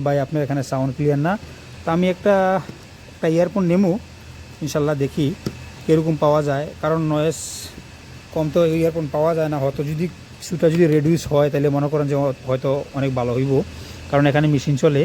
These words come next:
আর গরমকাল আসতেছে, গরমকালে তো আরও কন্টিনিউ মেশিন চলবো। এখন তো কিছু ভিডিও আমি রাত্রেও অনেক, বেশিরভাগ রাত্রেই ভিডিও করি আমি, দেখবেন আমার প্রতিটি ভিডিওতে কিন্তু ফ্ল্যাশ লাইট চালু করে রাখছি। তো কারণ, কারণ কোম্পানি টাইম কোম্পানি কাজ করতে হইব, আমার যত টাইম তত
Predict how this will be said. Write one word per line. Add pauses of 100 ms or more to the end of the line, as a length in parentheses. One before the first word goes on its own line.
(680)
আর (120)
গরমকাল
আসতেছে, (100)
গরমকালে
তো
আরও
কন্টিনিউ
মেশিন
চলবো। (580)
এখন
তো
কিছু (100)
ভিডিও
আমি
রাত্রেও (120)
অনেক, (240)
বেশিরভাগ (100)
রাত্রেই
ভিডিও
করি
আমি, (720)
দেখবেন
আমার
প্রতিটি
ভিডিওতে
কিন্তু
ফ্ল্যাশ
লাইট
চালু
করে
রাখছি। (720)
তো
কারণ, (560)
কারণ
কোম্পানি
টাইম
কোম্পানি
কাজ
করতে
হইব, (200)
আমার
যত (100)
টাইম (140)
তত